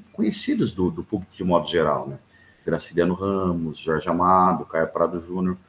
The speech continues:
outros completamente desconhecidos e não escreveram nenhum texto depois desse relato de viagem, né? Como os operários de Santos,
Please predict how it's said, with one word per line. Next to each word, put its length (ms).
outros 460
completamente 640
desconhecidos 760
e 60
não 100
escreveram 460
nenhum 220
texto 480
depois 380
desse 240
relato 420
de 120
viagem, 400
né? 100
Como 220
os 80
operários 520
de 120
Santos, 520